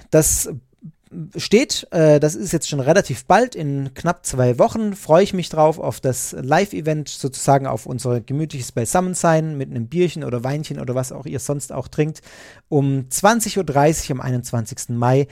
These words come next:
auf der Webseite von Sekta, sekta punkt F M, findet ihr die entsprechenden Daten dann am Tag selber. Das Ganze wird per Videokonferenz stattfinden. Herzliche Einladung an alle, die Lust haben, dazuzukommen.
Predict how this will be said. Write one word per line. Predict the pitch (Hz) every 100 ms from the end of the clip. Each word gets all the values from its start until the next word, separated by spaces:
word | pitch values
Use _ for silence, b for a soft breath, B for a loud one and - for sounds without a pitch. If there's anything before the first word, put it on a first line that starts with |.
| B B
auf | - 127
der | - 123
Webseite | 156 - - - 135 135 139
von | - 120
Sekta, | - 143 - 131 131 -
sekta | - - 135
punkt | 131 127 131
F | 131
M, | - 120
findet | 123 - 131 135
ihr | 143 123 123 b b b -
die | 143 135 143 131 b b
entsprechenden | - 127 - 120 107 127 113
Daten | 123 123 - 135
dann | 120 123
am | - 120
Tag | - 117 117
selber. | - 117 113 113 123 _ _ _ _ _ _
Das | - 104
Ganze | 120 113 113
wird | 120 -
per | - 113 117 101
Videokonferenz | 107 131 131 104 98 98 -
stattfinden. | 110 - 131 - 110 b b b b b
Herzliche | 156 - 151 143
Einladung | 120 135 135 127
an | 113
alle, | 139 160
die | 120 117
Lust | 135 -
haben, | 123 120
dazuzukommen. | 156 - 113 123 - 98 117